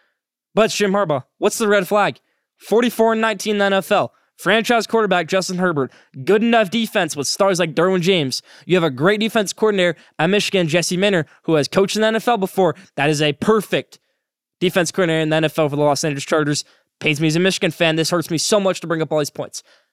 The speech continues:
You need a great quarterback in Justin Herbert, and he has that. Andrew Luck was so great in that Jim Harbaugh system.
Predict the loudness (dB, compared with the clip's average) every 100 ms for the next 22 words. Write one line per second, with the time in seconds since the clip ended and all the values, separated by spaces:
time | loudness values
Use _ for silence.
0 | _ _ _ 0 2 4 2 0 0 0
1 | 0 -4 -8 -4 -4 -2 -2 -2 -4 _
2 | _ 0 2 2 0 -4 -10 _ _ _
3 | _ _ 0 2 2 0 0 -4 0 2
4 | 2 0 0 -4 -4 -4 -4 -4 -4 -4
5 | -4 -6